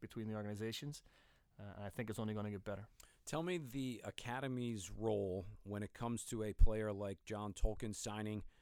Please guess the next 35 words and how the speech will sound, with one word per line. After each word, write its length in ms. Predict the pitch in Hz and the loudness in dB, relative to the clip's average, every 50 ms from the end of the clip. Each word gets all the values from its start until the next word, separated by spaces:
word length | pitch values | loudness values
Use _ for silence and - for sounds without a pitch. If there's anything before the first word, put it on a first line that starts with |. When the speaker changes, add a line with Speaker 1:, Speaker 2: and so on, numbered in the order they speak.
| - - - - | -20 -20 -12 -6
Speaker 2:
an 100 | 113 110 | -4 -2
M 80 | 110 110 | -2 -2
L 160 | 107 104 107 | -2 -2 -2
S 120 | 98 - | -2 -4
contract, 500 | - - 107 104 90 - 101 90 82 - | -4 -6 -6 -6 -4 -6 -6 -6 -6 -6
because 320 | - 101 - - 120 104 - | -8 -8 -4 -2 -2 -2 0
his 160 | 135 120 110 | -2 -4 -2
options 580 | 120 127 151 - - - 139 127 123 104 - - - - - - - - - _ - | 0 0 0 0 0 -2 -4 -2 -4 -4 -8 -10 -14 -20 -20 -20 -20 -20 -20 _ 6
could 160 | - 156 143 | 6 6 6
have 180 | 135 123 107 95 | 6 0 -2 -2
been 380 | 131 127 123 123 120 117 107 - | -2 0 0 2 0 -2 -2 -4
stay 220 | - - 120 113 | -6 -6 -4 -4
with 200 | 120 120 107 - | -2 -2 -2 -2
U 140 | 120 117 117 | -2 -2 -2
S 140 | 110 - - | -2 -2 -2
L 260 | 113 110 110 110 107 | -2 -2 -2 -2 -2
if 120 | 95 - 113 | -4 -4 -4
maybe 200 | 110 110 107 104 | -4 -4 -4 -4
someone, 460 | - - 113 104 110 107 107 92 85 - | -4 -4 -4 -2 -2 -2 -4 -4 -6 -6
or 180 | - 117 131 147 | -4 -2 0 0
even 220 | 147 147 143 139 | 0 0 0 0
himself, 420 | 123 131 127 - - 143 135 104 - | 0 0 0 0 0 0 0 0 0
thought 200 | - 107 104 101 | -2 -2 -2 -2
he 80 | 104 | -2
wasn't 320 | 107 107 110 110 95 101 95 | -2 0 0 0 0 -2 -4
ready. 320 | 95 104 101 90 82 76 - - - - - - | -4 -6 -6 -6 -8 -10 -12 -16 -20 -20 -14 -6
Or 400 | 123 117 117 120 120 117 117 - - - | -4 0 2 4 4 4 2 0 -4 -6
is 180 | - 117 110 | -6 -4 -2
he 120 | 110 123 113 | -2 -4 -2
thinking, 420 | - - 123 - 120 117 113 104 - - - - - - - | -2 -2 -4 -2 -4 -6 -6 -6 -8 -12 -20 -20 -14 -6 -4
"Do 100 | 120 117 | -2 0
I 120 | 117 110 | 0 0
go 160 | 98 117 117 | 0 -2 -2
to 60 | 107 | -2
college 480 | - - 117 113 107 95 95 90 78 80 | -2 -2 -2 -2 -2 -2 -4 -4 -6 -8